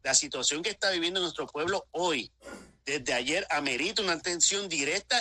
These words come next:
e inmediata. No es cuestión de, de, de, de, de entrar al ataque político de la politiquería,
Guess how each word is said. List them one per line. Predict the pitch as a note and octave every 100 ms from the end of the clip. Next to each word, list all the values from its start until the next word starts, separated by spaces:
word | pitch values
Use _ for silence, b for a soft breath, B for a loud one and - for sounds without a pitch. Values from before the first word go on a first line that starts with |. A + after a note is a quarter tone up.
| G3+
e |
inmediata. | E3 D3+ C3+ A#2+ D3 D#3+ C#3
No | C#3+
es |
cuestión | - B3 A#3 A#3
de, | G#3+ E3+ - B B C#3+
de, | D3 D3
de, | C#3+ D3+ C#3+ C#3
de, | B2+ D3 C#3 C3+ -
de | - C#3+
entrar | C#3 E3 E3 -
al | D#3
ataque | F3+ - G3+ F3
político | - D#3+ D#3 D#3 D3 D3 _ -
de | C#3
la | C#3
politiquería, | C#3 C3 C3 B2 C3 F3+